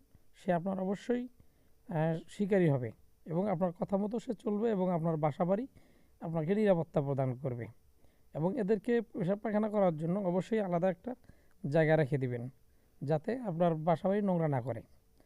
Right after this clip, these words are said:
আবার এবং পনেরো দিন অথবা এক মাস পর পর অবশ্যই বাচ্চাগুলোকে, আহ, শ্যাম্পু করাবেন।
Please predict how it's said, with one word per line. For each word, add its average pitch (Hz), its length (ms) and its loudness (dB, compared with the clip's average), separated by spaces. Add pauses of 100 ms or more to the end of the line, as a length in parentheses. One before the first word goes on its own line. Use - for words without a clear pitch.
(240)
আবার 175 200 0
এবং 220 380 0
পনেরো 220 280 6
দিন 214 180 0
অথবা 185 260 0
এক 185 180 -2
মাস 202 200 0 (640)
পর 202 180 4
পর 185 220 2 (500)
অবশ্যই 196 420 2
বাচ্চাগুলোকে, 190 680 0 (520)
আহ, 160 100 0
শ্যাম্পু 202 360 2
করাবেন। 127 360 0